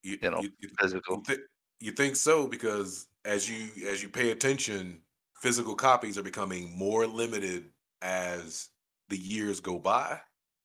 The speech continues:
Speaker 1: So, like, if you're gonna be buying physical copies, I recommend you buy a physical and you buy digital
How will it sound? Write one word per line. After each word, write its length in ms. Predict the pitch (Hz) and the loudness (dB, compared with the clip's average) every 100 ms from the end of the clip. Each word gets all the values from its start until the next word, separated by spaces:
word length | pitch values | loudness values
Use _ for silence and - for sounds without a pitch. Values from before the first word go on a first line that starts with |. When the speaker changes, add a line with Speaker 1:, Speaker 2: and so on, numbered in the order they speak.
| _ _ _ _ _ _ - | _ _ _ _ _ _ -6
Speaker 1:
So, 120 | 107 | -2
like, 300 | 92 92 90 | 0 0 0
if 140 | 92 | -4
you're 100 | 101 | 2
gonna 240 | 101 123 117 | 8 8 8
be 180 | 113 120 | 0 4
buying 300 | 113 113 101 | 6 6 2
physical 400 | 120 117 113 110 | -2 -2 -4 0
copies, 500 | 127 135 151 147 - | 2 2 -2 -10 -8
I 100 | 95 | -6
recommend 720 | 95 107 107 104 107 104 101 95 | -4 -4 -6 -6 -4 -6 -8 -12
you 80 | 92 | 0
buy 260 | 104 104 | 4 4
a 40 | 95 | 2
physical 440 | 117 117 117 113 | 0 -2 -2 -4
and 180 | 107 104 | -4 -6
you 100 | 92 | -2
buy 180 | 92 92 | -2 -2
digital 420 | 90 90 82 | -4 -10 -10